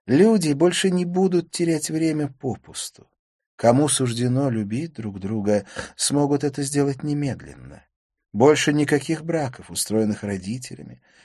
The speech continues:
никаких ошибок, измен, разводов. Каждый ключ найдёт свою замочную скважину". "Возможно". На её лице, освещённом золотистым пламенем свечей,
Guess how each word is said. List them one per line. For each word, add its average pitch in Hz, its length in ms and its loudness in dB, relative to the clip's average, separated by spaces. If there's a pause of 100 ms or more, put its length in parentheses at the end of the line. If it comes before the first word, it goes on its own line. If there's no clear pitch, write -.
никаких 131 460 2
ошибок, 120 640 -4
измен, 107 520 0
разводов. 107 800 0 (400)
Каждый 160 560 4
ключ 120 500 -2
найдёт 104 540 -2
свою 120 340 -6
замочную 95 580 -10
скважину". 135 640 -12 (640)
"Возможно". 92 920 -4 (1120)
На 98 100 0
её 151 220 6
лице, 156 500 -2
освещённом 107 720 -2
золотистым 95 720 -6
пламенем 98 500 0
свечей, 104 640 -4